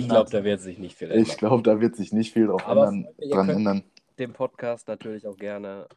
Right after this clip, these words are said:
Speaker 2: an eure Kolleginnen und Kollegen weiterschicken.
Speaker 1: Das wär eine
Speaker 2: Ich
Speaker 1: super
Speaker 2: wär
Speaker 1: Sache.
Speaker 2: An den Auszubildenden, es ist egal. Wir sind für jeden auf der richtigen Wellenlänge.
Speaker 1: So nämlich.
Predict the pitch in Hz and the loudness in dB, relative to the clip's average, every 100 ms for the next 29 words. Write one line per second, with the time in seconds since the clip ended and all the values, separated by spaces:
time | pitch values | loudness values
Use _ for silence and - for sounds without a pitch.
0 | _ - 104 95 95 - - 104 104 104 | _ -16 -12 -12 -14 -18 -12 -10 -8 -8
1 | 104 98 98 95 - 90 90 90 85 87 | -10 -12 -14 -18 -18 -16 -16 -14 -12 -12
2 | - - 92 87 - _ _ _ _ 90 | -14 -16 -16 -16 -20 _ _ _ _ -6
3 | 85 85 87 87 85 90 90 92 - 90 | -4 -2 0 0 0 2 4 4 0 -6
4 | - _ 127 139 127 104 127 - 113 113 | -8 _ 0 2 0 -4 -8 -8 -16 -10
5 | 117 107 107 104 - 151 131 104 98 87 | -6 -6 -8 -10 -8 -8 -8 -18 -18 -18
6 | 85 90 82 _ - - _ - 101 117 | -18 -18 -20 _ -20 -20 _ -20 -16 -16
7 | - 90 90 95 82 - 82 82 - 143 | -18 -14 -10 -10 -10 -14 -20 -18 -16 -14
8 | 82 90 90 87 87 _ _ _ - 71 | -14 -18 -18 -20 -20 _ _ _ -18 -8
9 | 80 82 85 80 78 69 - - | -2 0 0 -2 -6 -8 -12 -18